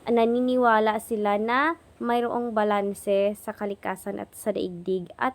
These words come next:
pakikiaya ng tao sa kalikasan. So, di ba, sa ah, Confucianism, I mean, sa Taoism, sila ay naniniwala sa yin at yang. Ah, yin,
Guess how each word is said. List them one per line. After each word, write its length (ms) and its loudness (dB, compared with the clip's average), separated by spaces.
pakikiaya 720 -4
ng 240 -8
tao 160 -4
sa 160 -10
kalikasan. 800 -8
So, 160 -4
di 80 -4
ba, 320 2
sa 560 0
ah, 320 0
Confucianism, 1040 0
I 160 0
mean, 240 0
sa 160 -6
Taoism, 960 -2
sila 320 -2
ay 80 -2
naniniwala 800 -2
sa 160 -8
yin 560 -2
at 160 -6
yang. 400 -4
Ah, 560 -6
yin, 960 0